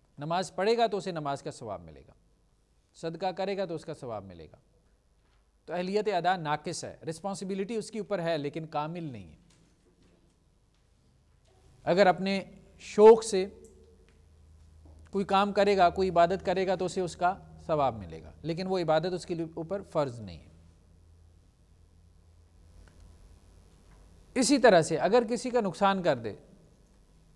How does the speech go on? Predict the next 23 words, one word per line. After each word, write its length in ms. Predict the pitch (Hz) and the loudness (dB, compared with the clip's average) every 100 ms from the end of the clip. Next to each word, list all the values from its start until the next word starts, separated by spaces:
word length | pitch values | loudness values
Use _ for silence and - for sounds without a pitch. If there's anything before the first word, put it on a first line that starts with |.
| _ _ _ _ _ _ _ _ _ _ _ - _ _ - - - - - - - - - - - - | _ _ _ _ _ _ _ _ _ _ _ -20 _ _ -20 -20 -20 -20 -20 -20 -20 -20 -20 -20 -14 0
کرکٹ 300 | 175 180 185 | 6 6 6
کھیلتے 300 | 175 165 170 | 6 4 4
ہوئے 120 | 175 | 0
کسی 260 | 165 160 170 | -2 -6 -4
کی 120 | 156 | -2
گاڑی 180 | 143 143 | -2 -2
کی 160 | 156 - - - - - _ - - - | -8 -12 -16 -20 -20 -20 _ -20 -20 -20
شی-، 300 | - 156 - | -16 -14 -12
کھڑکی 300 | - 156 156 | -8 -6 -4
کا 100 | 160 | -4
شیشہ 260 | 151 147 160 143 | -4 -6 -6 -4
توڑ 180 | 117 104 | -6 -6
دیا، 240 | 101 98 - - _ _ _ _ _ _ _ _ | -10 -12 -14 -20 _ _ _ _ _ _ _ _
کسی 240 | 151 160 | -6 -4
کی 100 | 156 | -2
گاڑی 220 | 147 151 160 | -2 0 0
کا 100 | 156 | -4
شیشہ 260 | 143 147 143 | -4 -6 -4
توڑ 200 | 123 120 | -4 -4
کے 120 | 117 | -4
آ 100 | 98 | -6
گیا، 200 | 90 92 - - - - _ _ _ _ _ _ - - - - _ _ _ - - _ _ _ _ - - - - - - - - - - - - - - - - - - - - | -8 -14 -16 -20 -20 -20 _ _ _ _ _ _ -20 -20 -20 -20 _ _ _ -20 -20 _ _ _ _ -20 -20 -20 -20 -20 -20 -20 -20 -20 -20 -20 -20 -20 -20 -20 -20 -20 -20 -20 -18
تو 100 | - | -6